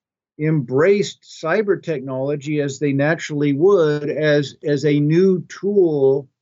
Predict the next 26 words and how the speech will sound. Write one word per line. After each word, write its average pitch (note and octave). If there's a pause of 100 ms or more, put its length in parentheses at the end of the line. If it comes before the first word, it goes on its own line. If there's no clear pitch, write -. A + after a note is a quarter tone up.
(540)
to D#3 (120)
use E3+
for, D#3 (400)
you D#3
know, C#3 (160)
traditional D#3+ (200)
purposes. F3+
And C3+
so D#3 (340)
what D#3+ (140)
we've D#3+
experienced F3
in, D3+ (380)
you D3+
know, C3+ (140)
two D#3+ (100)
thousand D3+ (140)
sixteen, D3
two D3
thousand C#3 (140)
seventeen, C#3
and C3
we're B2+
experiencing C3+
now, D#3 (540)
um, C#3